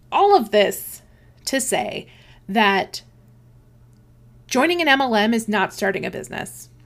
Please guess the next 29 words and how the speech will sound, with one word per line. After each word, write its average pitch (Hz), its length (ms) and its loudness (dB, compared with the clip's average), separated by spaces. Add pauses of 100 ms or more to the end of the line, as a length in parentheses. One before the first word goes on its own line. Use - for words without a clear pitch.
(460)
It's 226 160 2
being 262 320 0
recruited 226 600 2
into 202 240 -4
a 196 60 0
sales 160 260 -6
position - 540 -10 (300)
that's 208 180 -2
not 190 160 0
gonna 190 120 -2
pay - 140 -8
you - 120 -10
very - 220 -10
well. - 260 -10 (1120)
The 208 260 -4
hourly 269 800 2 (540)
breakdown 262 480 2
of 226 100 0
what 220 160 2
you 220 100 0
make 208 220 0
on 233 100 2
these 233 220 0
is 202 100 -2
probably 196 460 -2
single-digit 175 640 -10
dollars, - 400 -8
very 170 240 -4
low. - 340 -10